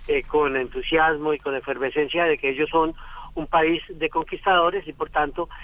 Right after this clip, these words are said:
ellos creen que sí dejaron un legado. En México, eh, es un poco, eh, la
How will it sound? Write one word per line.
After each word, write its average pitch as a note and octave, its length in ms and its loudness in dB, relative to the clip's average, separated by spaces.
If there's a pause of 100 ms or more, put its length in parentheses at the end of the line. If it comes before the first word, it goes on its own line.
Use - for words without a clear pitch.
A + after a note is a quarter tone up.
(140)
ellos D3 260 -2
creen D#3+ 240 2
que C#3+ 120 -6
sí F3+ 160 2
dejaron C#3+ 460 2
un C#3+ 80 2
legado. D3 440 4 (400)
En E3 180 2
México, A3+ 580 4
eh, D#3+ 300 0
es - 60 -14
un F#3 140 -4
poco, G3 440 2
eh, D3+ 380 2
la C#3+ 260 4